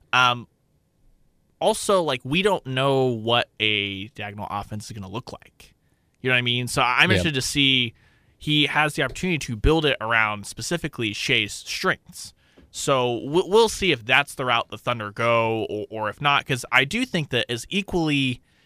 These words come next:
Speaker 1: curious as it's going to be the development of Shai Gilgeous-Alexander, of Lou Dort, of Darius Bazley, of if Pokuševski plays, um,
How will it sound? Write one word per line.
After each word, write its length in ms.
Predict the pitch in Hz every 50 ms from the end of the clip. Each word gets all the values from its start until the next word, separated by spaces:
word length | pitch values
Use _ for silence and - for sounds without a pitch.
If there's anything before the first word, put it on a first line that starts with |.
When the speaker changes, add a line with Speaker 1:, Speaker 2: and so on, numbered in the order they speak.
| _ _ _
Speaker 1:
curious 580 | - - - - 165 151 135 120 113 110 - -
as 160 | 120 117 110
it's 140 | 120 107 -
going 160 | - 131 127
to 60 | 120
be 100 | 117 123
the 100 | 113 117
development 460 | 110 120 113 123 127 123 117 117 - - -
of 260 | 113 117 120 117 117
Shai 200 | - - 123 117
Gilgeous-Alexander, 680 | 101 117 107 104 - 104 98 98 98 - 95 90 87 - _
of 260 | 120 123 131 127 131 131
Lou 140 | 117 107 104
Dort, 300 | - 98 87 80 - - _ -
of 220 | 131 143 139 135
Darius 380 | - 127 110 101 98 92 - -
Bazley, 500 | - - - - - - - - - _ _ _ _ _ _ _ _ -
of 380 | 123 131 139 139 139 131 131 -
if 280 | - 117 113 - _ _
Pokuševski 680 | - 139 127 - - - 127 107 101 - - 107 95 -
plays, 460 | - - 90 76 - - - - - _ _ _ _ _ -
um, 360 | 110 104 104 104 101 98